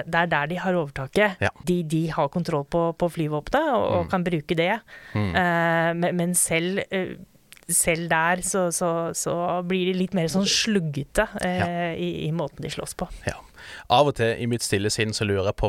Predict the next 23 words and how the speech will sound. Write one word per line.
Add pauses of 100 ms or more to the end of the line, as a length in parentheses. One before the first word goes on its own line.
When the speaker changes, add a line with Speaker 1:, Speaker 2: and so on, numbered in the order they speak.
Speaker 2:
hvordan (160)
denne
delen
av
verden
og
politikken
der
hadde
vært
uten,
eh, (220)
Toyota. (160)
<laughs>
Speaker 1:
Ja. (720)
Speaker 2:
For
det,
det, (320)
R
S
F
har
jo